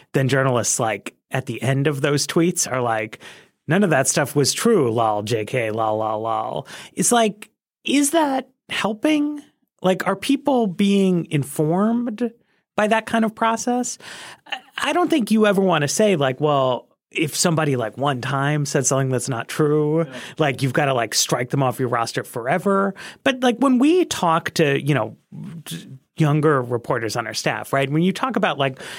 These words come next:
Speaker 1: "Look, you gotta make the call. You have to, like, get comment from somebody's spokesman about your story, blah, blah, blah." The, the whole rigmarole, right? The underlying <laughs> idea there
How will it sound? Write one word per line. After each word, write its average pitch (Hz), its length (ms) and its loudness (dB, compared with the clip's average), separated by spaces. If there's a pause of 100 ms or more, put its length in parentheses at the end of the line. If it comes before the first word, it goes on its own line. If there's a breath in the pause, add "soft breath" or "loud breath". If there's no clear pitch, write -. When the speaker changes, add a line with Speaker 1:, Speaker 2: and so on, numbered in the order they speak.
(280 loud breath)
Speaker 1:
"Look, 226 180 2
you 180 80 0
gotta 208 240 2
make 170 300 2
the 151 100 0
call. 135 300 0
You 113 100 -2
have 127 180 -4
to, 135 60 -2
like, 120 240 -2
get - 360 -4
comment 120 520 -2
from - 220 -4
somebody's 113 480 0
spokesman 107 640 -4
about 110 180 -6
your 120 100 -10
story, 113 260 -2
blah, 117 180 -2
blah, 117 80 -4
blah." 113 240 -4
The, 147 160 -4
the 190 220 0
whole 240 180 2
rigmarole, 131 720 -2
right? 160 280 0 (300 loud breath)
The 247 180 2
underlying 320 500 4
<laughs> 139 120 0
idea - 460 0
there 123 480 -2